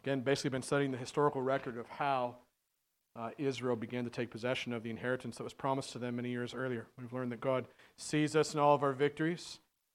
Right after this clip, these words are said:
sees us in all our failures, all of our weaknesses don't define us, 'cause we belong to God, He belongs to us, even though we aren't in heaven yet, right? We look forward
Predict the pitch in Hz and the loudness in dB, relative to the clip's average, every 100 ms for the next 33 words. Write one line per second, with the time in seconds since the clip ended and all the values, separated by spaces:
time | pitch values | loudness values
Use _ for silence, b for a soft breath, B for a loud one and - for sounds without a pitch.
0 | _ - 117 - 131 131 135 131 - 143 | _ -12 -12 -4 0 4 4 4 4 8
1 | 147 147 147 147 - - - 123 135 131 | 8 8 6 4 -4 -12 -14 -4 -2 0
2 | 147 151 - 151 139 147 131 131 143 143 | 0 -2 -2 -2 0 -2 -4 -4 -2 0
3 | 147 143 - 127 117 - _ _ _ _ | -2 -6 -10 -14 -14 -16 _ _ _ _
4 | _ - 113 117 135 135 135 135 135 120 | _ -12 -6 -2 -2 -2 0 0 0 0
5 | 123 127 - 131 120 123 120 120 120 120 | -2 -4 -4 -4 -4 -6 -6 -6 -6 -6
6 | 113 131 120 113 123 123 123 127 123 - | -4 -4 -4 -8 -8 -8 -6 -8 -8 -2
7 | - 170 160 139 | 8 8 8 4